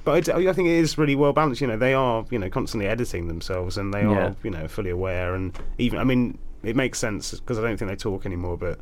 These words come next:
Speaker 1: even on, like, the kind of credit
Speaker 2: Yeah.
Speaker 1: screen, it's the individual kind of
Speaker 2: Yeah, it's not, it's not,
Speaker 1: <laughs> executive
Speaker 2: it's not,
Speaker 1: producer.
Speaker 2: yeah, executive producer Liam and Noel Gallagher. It's
Speaker 1: Yeah.
Speaker 2: Noel Gallagher, and then different screen, Liam Gallagher.
Speaker 1: Liam
Speaker 2: Yeah.
Speaker 1: Gallagher,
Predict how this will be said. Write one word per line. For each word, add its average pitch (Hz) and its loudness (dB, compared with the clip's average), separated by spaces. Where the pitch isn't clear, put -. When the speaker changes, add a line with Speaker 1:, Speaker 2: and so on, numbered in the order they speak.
Speaker 1:
even 113 0
on, 104 -2
like, 90 -4
the 101 -4
kind 104 -2
of 104 -4
credit 110 4
Speaker 2:
Yeah. 90 4
Speaker 1:
screen, 90 -4
it's - -4
the 101 -2
individual 92 -4
kind 95 -4
of 87 -2
Speaker 2:
Yeah, 104 8
it's 117 4
not, 123 8
it's 117 6
not, 139 6
Speaker 1:
<laughs> - -
executive 120 2
Speaker 2:
it's 113 4
not, 120 4
Speaker 1:
producer. 104 -4
Speaker 2:
yeah, 117 8
executive 110 2
producer 104 4
Liam 110 6
and 107 6
Noel 107 6
Gallagher. 101 4
It's - 0
Speaker 1:
Yeah. 110 2
Speaker 2:
Noel 107 6
Gallagher, 92 2
and 92 2
then 87 2
different 98 2
screen, 92 2
Liam 60 0
Gallagher. 80 -4
Speaker 1:
Liam 80 -6
Speaker 2:
Yeah. 92 2
Speaker 1:
Gallagher, 80 -4